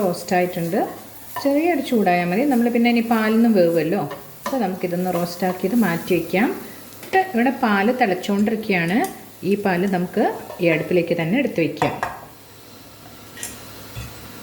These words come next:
പിന്നെ നമ്മൾ ചെയ്യാൻ പോണത്, ഇതിന് മധുരം നിങ്ങളുടെ പാകത്തിനാണ്, എന്നാലും പായസം അതിനെ കൊണ്ട് ഞാനിവിടെ ഒരു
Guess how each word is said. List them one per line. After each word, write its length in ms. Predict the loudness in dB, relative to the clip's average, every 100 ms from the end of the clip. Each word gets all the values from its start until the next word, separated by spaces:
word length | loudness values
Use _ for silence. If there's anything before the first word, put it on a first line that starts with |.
| -10 -6 -6 -6 -10 -4
പിന്നെ 180 | 0 2 2
നമ്മൾ 160 | 2 0 0
ചെയ്യാൻ 240 | 0 2 0
പോണത്, 340 | 0 -2 0 0 -2 -8 -16 -20 -20 -8 0
ഇതിന് 200 | 4 4 2 2
മധുരം 360 | 4 4 4 2 -2 -4 2
നിങ്ങളുടെ 380 | 4 4 4 2 0 -8 -12 -10 -2
പാകത്തിനാണ്, 760 | 0 0 -2 -2 0 0 2 0 0 2
എന്നാലും 300 | 4 4 2 0
പായസം 340 | 0 0 0 0
അതിനെ 160 | 2 0
കൊണ്ട് 180 | 2 0 -2 -6 -8 -6
ഞാനിവിടെ 300 | 0 4 4
ഒരു 100 | 4